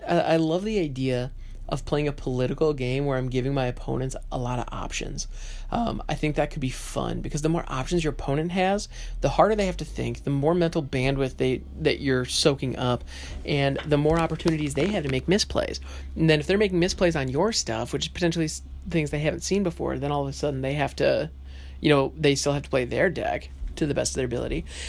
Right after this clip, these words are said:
And so I'm thinking cards like Zedruu the Greathearted that give your opponent permanence could be an opportunity for that.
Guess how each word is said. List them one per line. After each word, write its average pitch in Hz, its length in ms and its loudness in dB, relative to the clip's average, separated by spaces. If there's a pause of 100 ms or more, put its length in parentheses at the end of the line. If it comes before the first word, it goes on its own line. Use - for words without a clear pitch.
(140)
And 156 160 4
so 175 100 6
I'm 165 100 4
thinking 247 300 2
cards 185 260 2
like 151 180 4
Zedruu 127 500 2
the 135 80 0
Greathearted 143 520 2
that 135 120 0
give 127 160 -2
your 127 100 4
opponent 127 320 -2
permanence 135 500 0
could 143 360 -2
be 135 100 0
an 127 60 2
opportunity 127 480 0
for 151 140 -4
that. 143 260 2